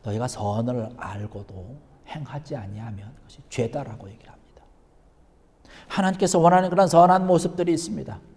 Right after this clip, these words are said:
우리가 이 세상을 살아가면서 우리가 지키고 행해야 될 그런 선한 모습이 있는데 이러한 것을 알고 있음에도 불구하고 "너희 것을 행하지 아니하면 죄다"라고 얘기를 합니다. 그 가운데 가장 큰 죄가 뭔가요?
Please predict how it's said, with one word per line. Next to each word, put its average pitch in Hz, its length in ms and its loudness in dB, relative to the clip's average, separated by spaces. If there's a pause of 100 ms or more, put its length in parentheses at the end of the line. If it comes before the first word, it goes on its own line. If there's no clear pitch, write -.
(260)
우리가 190 220 10
이 185 40 8
세상을 185 320 6
살아가면서 185 1080 8
우리가 185 280 6
지키고 - 400 0
행해야 185 400 8
될 180 180 8
그런 175 220 6
선한 180 360 8
모습이 170 360 4
있는데 170 640 6
이러한 180 260 8
것을 170 220 2
알고 180 500 8
있음에도 196 440 4
불구하고 202 1120 8
"너희 165 180 6
것을 160 280 4
행하지 208 400 8
아니하면 196 760 8 (440)
죄다"라고 127 880 -2
얘기를 - 180 -18
합니다. 101 320 -20 (540)
그 175 180 6
가운데 185 340 8
가장 190 420 2
큰 233 200 0
죄가 180 260 -4
뭔가요? - 440 -12